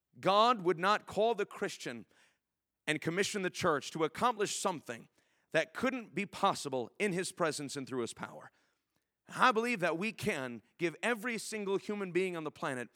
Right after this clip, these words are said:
an opportunity to receive or reject Jesus Christ. There certainly is, biblically, a call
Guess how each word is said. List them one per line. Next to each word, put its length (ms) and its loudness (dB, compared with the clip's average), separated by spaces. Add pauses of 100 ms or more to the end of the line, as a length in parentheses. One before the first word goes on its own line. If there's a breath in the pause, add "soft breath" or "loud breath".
(220 soft breath)
an 120 -2
opportunity 580 2
to 80 -8
receive 640 -4
or 80 0
reject 400 -2
Jesus 340 -6
Christ. 420 -12 (1000)
There 80 -12
certainly 540 2
is, 260 2
biblically, 600 0
a 180 2
call 600 0